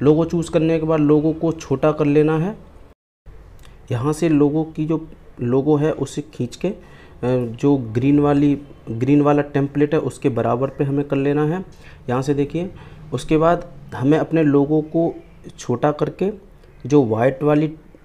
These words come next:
वाइट वाला जो टेम्पलेट है उस पे इस तरह सेट करना है कि हमारा ठीक से सेट हो जाए। उसे यहाँ से हम सेट कर लेते हैं। देखिए सेट करने के बाद उसके बाद आपको, उम, लोगो पे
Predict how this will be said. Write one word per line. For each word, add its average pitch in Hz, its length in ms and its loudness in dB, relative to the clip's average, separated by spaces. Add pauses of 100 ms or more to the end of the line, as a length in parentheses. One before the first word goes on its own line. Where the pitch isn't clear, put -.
(140)
वाइट 120 300 0
वाला 151 260 2
जो 160 140 2 (400)
टेम्पलेट 147 480 2
है 170 100 0
उस - 320 -6
पे 165 160 2 (420)
इस 135 180 0
तरह 156 160 2
सेट 151 280 0
करना 151 260 0
है 165 160 0
कि 165 140 -4
हमारा 139 460 -2 (840)
ठीक 175 220 0
से 165 140 0
सेट 147 280 2
हो 123 100 0
जाए। 151 240 0 (280)
उसे 147 220 2
यहाँ 131 200 2
से 147 160 0
हम 139 140 0
सेट 143 260 -2
कर 156 100 0
लेते 151 340 2
हैं। 156 180 0
देखिए 165 300 -4 (680)
सेट 156 220 2
करने 170 340 2
के 170 160 -2
बाद 151 360 0 (800)
उसके 143 260 0
बाद 165 320 2 (120)
आपको, 175 380 0
उम, 135 680 -4 (280)
लोगो 139 420 2
पे 170 180 0